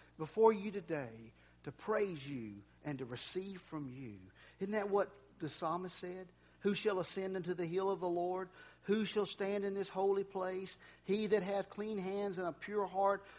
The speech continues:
who has not lifted his soul into vanity or sworn deceitfully." It's if, it's as if the, Paul is saying, make sure that when you pray, when you come before God, that you lift up your hands,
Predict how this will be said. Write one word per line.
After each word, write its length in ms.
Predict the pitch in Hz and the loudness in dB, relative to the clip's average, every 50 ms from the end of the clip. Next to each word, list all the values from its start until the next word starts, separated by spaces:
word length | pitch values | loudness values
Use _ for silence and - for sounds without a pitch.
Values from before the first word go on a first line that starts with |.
| - | -4
who 100 | - 202 | 2 8
has 200 | 208 196 180 - | 8 8 8 6
not 240 | 180 196 202 214 196 | 4 4 4 4 6
lifted 320 | 208 208 214 214 - 214 | 6 6 6 6 4 2
his 160 | 196 196 - - | 2 2 2 2
soul 360 | - 202 196 208 208 202 202 | 0 4 8 10 10 10 10
into 160 | 190 165 156 | 8 4 -2
vanity 600 | 139 139 165 170 185 196 196 196 - 202 202 196 | -2 0 2 2 4 2 2 0 -2 -2 0 0
or 120 | 175 147 | 0 0
sworn 400 | 131 - - 180 175 190 202 202 | -2 -6 -10 -4 0 0 2 2
deceitfully." 800 | 196 185 175 151 - - - 196 202 202 - 208 214 220 240 254 247 - - _ _ _ _ _ _ _ _ _ _ _ _ _ _ _ _ _ _ _ _ _ _ _ _ _ _ _ _ _ _ _ _ _ | 0 -2 -4 -6 -6 -8 -8 -8 -8 -8 -6 -4 -4 -4 -4 -6 -12 -16 -20 _ _ _ _ _ _ _ _ _ _ _ _ _ _ _ _ _ _ _ _ _ _ _ _ _ _ _ _ _ _ _ _ _
It's 160 | _ 202 190 208 | _ -4 0 2
if, 240 | 247 233 175 - - - - - | 2 2 2 0 -12 -20 0 0
it's 160 | 220 196 190 | 0 2 2
as 180 | 226 196 180 | 0 0 2
if 240 | 208 240 269 262 - - | 4 4 4 4 2 4
the, 240 | 214 214 208 190 - - - - - - - _ - _ _ | 6 6 6 6 4 -2 -16 -20 -20 -20 -20 _ -20 _ _
Paul 300 | - 202 254 285 277 262 | 8 12 12 12 12 12
is 100 | 220 - | 10 8
saying, 320 | - 240 220 214 208 202 | 8 6 6 6 6 8
make 180 | 214 269 302 240 | 8 8 6 6
sure 260 | - - 285 302 294 | 2 2 4 4 6
that 160 | 254 240 233 | 6 6 4
when 180 | 214 240 233 226 | 6 4 4 4
you 180 | 220 233 226 | 4 2 2
pray, 440 | - - - 254 294 302 277 269 247 | 0 0 10 12 12 12 12 10 8
when 160 | 214 214 226 | 4 2 2
you 120 | 214 226 233 | 0 0 -2
come 260 | - 214 262 294 285 | 2 2 2 4 6
before 280 | 285 247 190 233 240 233 | 4 4 6 4 4 6
God, 320 | 185 247 262 269 269 208 | 6 6 8 8 8 6
that 180 | 214 196 - - | 4 -2 -2 -4
you 160 | 240 240 233 | -4 -2 0
lift 240 | 262 320 311 - 302 | 0 0 0 8 8
up 200 | 294 277 285 - | 8 8 8 2
your 140 | 262 240 | 0 0
hands, 320 | 214 240 277 294 277 240 | 2 4 4 4 4 2